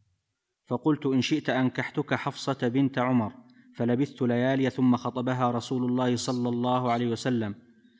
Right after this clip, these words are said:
فلقيني أبو بكر فقال: إنه لم يمنعني أن أرجع إليك ف-، فيما عرضت إلا، إلا أني قد علمت أن رسول الله صلى الله عليه وسلم قد ذكرها،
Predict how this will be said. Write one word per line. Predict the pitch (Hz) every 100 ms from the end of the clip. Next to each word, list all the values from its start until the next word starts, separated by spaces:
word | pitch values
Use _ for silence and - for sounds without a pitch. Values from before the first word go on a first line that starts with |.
| _
فلقيني | - 127 135 131 135 131 127
أبو | 120 120
بكر | 127 127 110 - _ _ _
فقال: | 120 - 139 131
إنه | 131 131 131 127
لم | 123 123
يمنعني | 123 120 131 127 127 127
أن | 127
أرجع | 135 123 120
إليك | 117 123 131 127
ف-، | 120
فيما | 131 131 - 135 131 123
عرضت | 117 127 127 -
إلا، | 143 135 123 123 123 - - - - - -
إلا | 143 139 131 127 135
أني | 131 127
قد | 127 120
علمت | 120 131 127
أن | 127 131 127
رسول | 120 - 135
الله | 127 123 127 127
صلى | 117 - 131 123
الله | 123 127 127 123
عليه | 120 120
وسلم | 113 135 131 127
قد | 123 127 117
ذكرها، | 123 127 127 117 101 -